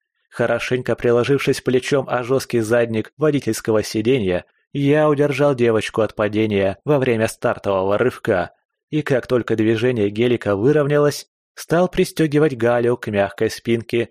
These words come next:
сиденья ремнями безопасности. Сияющая, как начищенный пятак, девчонка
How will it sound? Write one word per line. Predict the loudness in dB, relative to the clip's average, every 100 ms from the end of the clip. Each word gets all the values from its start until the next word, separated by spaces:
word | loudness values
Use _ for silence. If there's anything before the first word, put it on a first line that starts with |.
| _
сиденья | -4 -2 0 0 0 2 0
ремнями | 0 -2 -2 -4 -2 -2
безопасности. | 0 0 0 -2 -4 -8 -12 -8 -8 -8 _ _ _ _ _ _ _ _ _
Сияющая, | -4 -2 2 2 2 0 -2 0
как | 0 0
начищенный | -2 -2 -4 -4 -4 -4 -2
пятак, | -2 0 0 0
девчонка | 0 -2 0 -2 -2 -2 -2